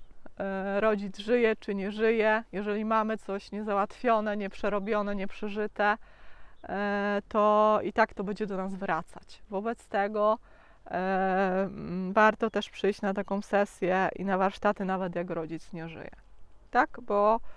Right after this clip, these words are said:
e, bo wtedy jakby, e, tak jak mówię, te emocje są,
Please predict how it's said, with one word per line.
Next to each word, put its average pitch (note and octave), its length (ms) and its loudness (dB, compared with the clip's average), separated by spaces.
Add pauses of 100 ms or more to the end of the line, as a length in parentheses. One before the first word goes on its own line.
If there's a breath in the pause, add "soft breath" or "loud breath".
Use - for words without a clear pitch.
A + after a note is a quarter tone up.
(240 soft breath)
e, G3 180 -4
bo A3+ 100 0
wtedy A3+ 300 0
jakby, G#3 560 4 (360 soft breath)
e, G3 280 0
tak A3 160 -4
jak A#3 120 2
mówię, F#3+ 260 -2
te B3+ 120 4
emocje B3 540 4
są, C#4 340 8